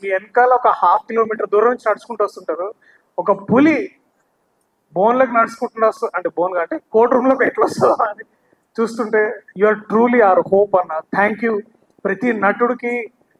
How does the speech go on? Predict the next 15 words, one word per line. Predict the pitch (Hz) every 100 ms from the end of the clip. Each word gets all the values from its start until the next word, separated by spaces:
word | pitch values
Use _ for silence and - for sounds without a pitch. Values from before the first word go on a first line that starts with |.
| -
ఆ, | 196 196 190 165 - _
నీ | 202
నుంచి | 214 214 220
ఇన్స్పిరేషన్ | 220 - 240 240 233
తీసుకున్న | 214 208 - 202 196 170 -
ఆ, | 160 180 160 -
ఆ | 170 170
మూమెంట్ | 220 302 294 -
దొరికింది. | 202 190 208 202 196 - _ _
ఆ | 170
మూమెంట్ | 175 180 254 262 269 233
మీరు | 214 208
తిరిగి | _ 226 247 233
మాకు | 214 202 190
ఇచ్చారు. | - 214 202 175